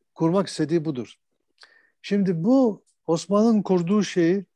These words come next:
medresenin ana hatları, analitik şekilde bakarsak ve bunları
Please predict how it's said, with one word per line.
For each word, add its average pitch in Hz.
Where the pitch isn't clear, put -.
medresenin 156
ana 180
hatları, 170
analitik 147
şekilde 120
bakarsak 127
ve 143
bunları 165